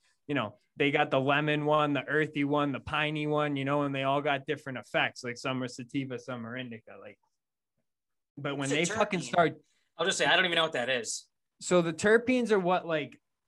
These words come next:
Speaker 1: like, the shit that gives you the effects. So, like, if you feel tired, your eyes are closing,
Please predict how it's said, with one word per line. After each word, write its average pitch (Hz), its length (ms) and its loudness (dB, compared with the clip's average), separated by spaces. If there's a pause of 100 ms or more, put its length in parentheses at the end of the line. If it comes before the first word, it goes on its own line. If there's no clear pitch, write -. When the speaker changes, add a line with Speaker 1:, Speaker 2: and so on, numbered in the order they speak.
(160)
Speaker 1:
like, 156 380 -6
the 160 80 0
shit 196 320 -2
that 156 280 -4
gives 156 300 0
you 165 80 -2
the 143 160 2
effects. - 680 -6
So, 156 200 0
like, 143 380 2
if 143 200 -8
you 170 140 -4
feel 170 540 0
tired, 151 580 2
your 135 180 -4
eyes 139 320 2
are 147 100 -2
closing, 147 800 -2